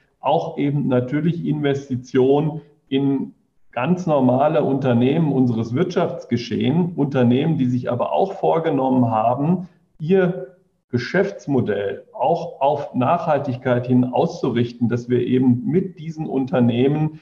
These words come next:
diesen Weg der Transformation der Wirtschaft jetzt beschreiten können. Und das mache ich vielleicht mal an einem ganz konkreten Beispiel deutlich, weil sonst hört sich das ja zugegebenermaßen doch ein bisschen abstrakt an.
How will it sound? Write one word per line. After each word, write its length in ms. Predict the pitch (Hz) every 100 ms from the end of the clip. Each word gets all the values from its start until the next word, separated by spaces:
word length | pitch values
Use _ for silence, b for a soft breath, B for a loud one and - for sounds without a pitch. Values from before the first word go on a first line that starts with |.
| B _
diesen 400 | 139 170 160 110
Weg 240 | 127 147
der 160 | 127 117
Transformation 960 | - 127 - 131 120 113 - 127 135
der 160 | 120 104
Wirtschaft 500 | 120 127 135 127 -
jetzt 360 | 139 - - _ _
beschreiten 540 | 117 - 98 147 107
können. 300 | 104 98 - _ _
Und 120 | 117
das 140 | 143 131
mache 220 | 151 175
ich 80 | 160
vielleicht 420 | 139 120 - -
mal 100 | 139
an 140 | 127
einem 160 | 127 123
ganz 400 | 117 165 180 -
konkreten 640 | 147 135 131 135 - 127
Beispiel 680 | 107 104 165 - - 143 110
deutlich, 540 | 98 104 101 101 92
weil 320 | 107 110 107 -
sonst 300 | 127 127 135
hört 180 | 147 147
sich 140 | 131
das 180 | 135 127
ja 220 | 127 123
zugegebenermaßen 1160 | - 143 127 120 135 123 113 113 123 - 143 139 B _
doch 180 | - 147 143
ein 80 |
bisschen 320 | 131 127 127 123
abstrakt 680 | 120 - - - - _
an. 140 | -